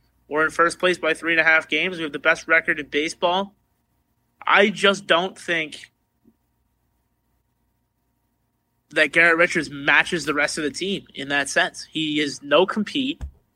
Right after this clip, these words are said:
He doesn't have the ability to, to throw mental fits and, and have everybody listen to him, hissy fits, rather. If he's gonna throw hissy fits, the fan base is gonna write him off.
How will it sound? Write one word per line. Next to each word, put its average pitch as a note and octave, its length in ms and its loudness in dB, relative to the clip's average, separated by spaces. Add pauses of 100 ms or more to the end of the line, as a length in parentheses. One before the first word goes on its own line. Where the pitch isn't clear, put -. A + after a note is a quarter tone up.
(180)
He C#3+ 160 -16
doesn't E3 420 2
have E3+ 240 2
the D#3+ 120 2
ability D3+ 560 4
to, C3+ 360 0 (1040)
to D#3+ 120 -6
throw D#3+ 280 2
mental D#3+ 420 0
fits D3 380 0
and, D3+ 240 -6
and D#3 160 0
have D#3 200 2
everybody D#3+ 400 0
listen G3+ 260 -2
to C3 120 -12
him, - 140 -20
hissy G3+ 260 0
fits, - 240 -16
rather. - 300 -16 (480)
If D3 80 -12
he's G3+ 160 0
gonna B3 160 2
throw G#3+ 140 4
hissy G#3+ 260 2
fits, D#3 160 0
the C#3+ 100 -10
fan G#3 220 2
base F3+ 140 4
is E3 60 -8
gonna D#3 180 0
write D3+ 160 4
him C#3+ 100 -6
off. D3+ 300 -4